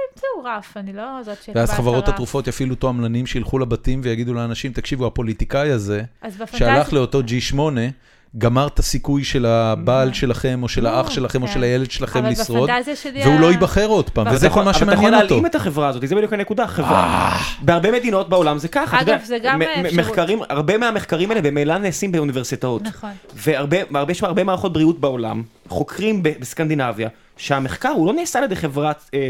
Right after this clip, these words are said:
Speaker 3: פרטית, אלא על ידי הממשלה הציבורית.
Speaker 2: אתה, אתה יודע מה יקרה להשקעה בתרופות חדשות אם אתה תתחיל להלאים, אה, פטנטים?
Speaker 3: אני אקח הימור פרוע,
Speaker 2: כן.
Speaker 3: ואני אגיד שלא הרבה.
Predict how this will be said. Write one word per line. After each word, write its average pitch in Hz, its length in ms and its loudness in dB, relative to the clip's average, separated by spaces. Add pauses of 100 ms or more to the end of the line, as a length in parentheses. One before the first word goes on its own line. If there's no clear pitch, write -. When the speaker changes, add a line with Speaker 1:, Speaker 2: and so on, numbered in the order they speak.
Speaker 3:
פרטית, 131 280 -4
אלא 135 100 0
על 139 40 -2
ידי 131 180 -4 (120)
הממשלה 151 360 -2
הציבורית. - 520 -2 (160)
Speaker 2:
אתה, - 160 0 (100)
אתה - 140 0
יודע 143 260 2
מה 131 180 0
יקרה 117 280 -2
להשקעה 110 580 -2
בתרופות 107 480 -4
חדשות 104 480 -4
אם 107 100 -2
אתה 104 160 -2
תתחיל - 340 0
להלאים, 110 640 0
אה, 101 240 -2
פטנטים? 135 500 -2 (120)
Speaker 3:
אני 143 120 0
אקח 143 220 -2
הימור 147 300 0
פרוע, 139 380 0 (180)
Speaker 2:
כן. 95 240 -6
Speaker 3:
ואני 123 260 -2
אגיד 131 220 -4
שלא 135 300 0
הרבה. 127 200 -2